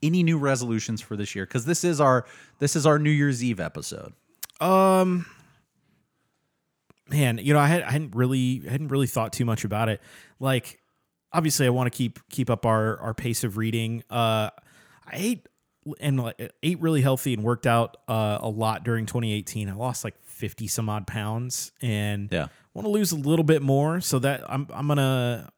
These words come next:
Speaker 2: I'm gonna make that definitely m-, one of my New Year's resolutions. Uh, yeah, I, I can't think of anything, like, exciting that
Speaker 1: Yeah.
Speaker 2: I'm, I'm planning on doing. Do you have anything that you're
Speaker 1: Within, you
Speaker 2: gonna
Speaker 1: know, I'm,
Speaker 2: do?
Speaker 1: I'm a,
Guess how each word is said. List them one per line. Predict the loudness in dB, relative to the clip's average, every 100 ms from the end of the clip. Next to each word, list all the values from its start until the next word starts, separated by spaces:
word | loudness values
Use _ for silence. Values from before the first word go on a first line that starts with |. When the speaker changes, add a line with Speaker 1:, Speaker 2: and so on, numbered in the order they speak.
| _
Speaker 2:
I'm | -4
gonna | 0
make | 2 2
that | 0 -2 0
definitely | 0 0 0 -4 0 0
m-, | 0 -4
one | -4 -2
of |
my | 0
New | 0
Year's | 0 0 -2
resolutions. | -4 -2 -4 -4 -6 -8 -8 -12 -14 _ _ _ _ _
Uh, | -2 2 2 2 0 0 -4 -8 -18 _ _ _ _ _ _ _ _
yeah, | -2 -2 -2 -8 -8
I, | -8 -8
I | -14 -14 _ _ _ _ _ _ _
can't | -8 -4
think | 0
of | 2
anything, | 0 0 -2
like, | -2 -4 -6
exciting | -4 -2 0 -2 -2 -2 -4
that | 0
Speaker 1:
Yeah. | 2 2 0
Speaker 2:
I'm, | -6
I'm | -6
planning | -4 -4
on | -4 -6
doing. | -6 -6
Do | -6
you | -4
have | -2 -4
anything | -2 -2 -2 -4 -4
that | -4
you're | 0 0 2
Speaker 1:
Within, | 2 4 4 2 2
you | 4
Speaker 2:
gonna | 6
Speaker 1:
know, | 6
I'm, | 2
Speaker 2:
do? | -2
Speaker 1:
I'm | -2
a, | 0 0